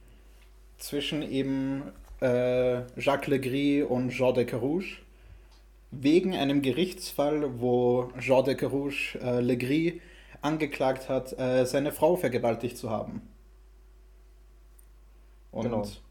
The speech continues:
Speaker 1: um diesen Gerichtsfall eben zu klären, wird ein Duell einberufen und im ganzen Film geht es eben quasi darum,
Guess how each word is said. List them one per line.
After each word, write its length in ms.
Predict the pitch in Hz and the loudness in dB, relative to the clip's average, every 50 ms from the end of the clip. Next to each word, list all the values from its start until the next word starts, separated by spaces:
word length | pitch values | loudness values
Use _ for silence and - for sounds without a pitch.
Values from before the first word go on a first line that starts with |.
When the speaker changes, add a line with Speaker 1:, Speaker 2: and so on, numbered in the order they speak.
| - | -8
Speaker 1:
um 160 | - 143 139 131 | -4 -4 -2 0
diesen 240 | 156 180 170 180 | 2 2 2 2
Gerichtsfall 480 | 156 160 151 165 160 - - 160 151 147 | 0 0 -2 -2 -4 -2 -2 0 0 0
eben 420 | - - 143 139 139 143 143 135 | 0 -2 -2 -2 -2 -4 -4 -6
zu 260 | 139 - 147 143 135 123 | -4 -2 -2 -2 -2 -2
klären, 480 | - - 135 135 143 151 160 175 170 - - - - - - - - - - - - - - | -4 -2 0 0 2 0 0 -2 -6 -8 -14 -18 -20 -20 -20 -20 -20 -20 -20 -20 -20 -20 -18
wird 400 | - 123 131 135 143 143 139 - | -14 -6 2 4 4 4 4 4
ein 280 | - 127 127 135 135 | 0 0 0 0 -2
Duell 240 | 120 131 131 147 170 156 | 0 0 2 2 4 2
einberufen 720 | 156 160 156 165 143 151 165 160 - - 196 214 - - - - - - - - - - - - - | 2 0 0 0 0 0 -2 -2 -4 -4 -4 -4 -4 -8 -14 -20 -20 -20 -20 -20 -20 -20 -20 -20 -6
und 580 | - 135 135 135 139 139 143 143 143 - - - - - - - - - | -2 0 0 2 2 0 -2 -4 -6 -10 -16 -20 -20 -20 -20 -20 -18 -6
im 180 | - 151 156 151 | -4 -2 0 2
ganzen 320 | 156 151 151 147 - 160 - | 2 2 2 2 -2 -4 0
Film 280 | - 170 156 160 160 | 2 2 2 2 0
geht 120 | 151 143 147 | -2 -2 -2
es 160 | 143 - - | -2 -4 -4
eben 260 | 139 131 135 135 123 | -4 -2 -2 -4 -4
quasi 400 | - - 139 127 120 123 131 123 | -2 0 0 0 0 0 -2 0
darum, 720 | 123 123 123 123 120 123 123 123 123 123 127 120 120 - | 2 4 4 4 4 4 2 2 0 0 -2 -4 -8 -12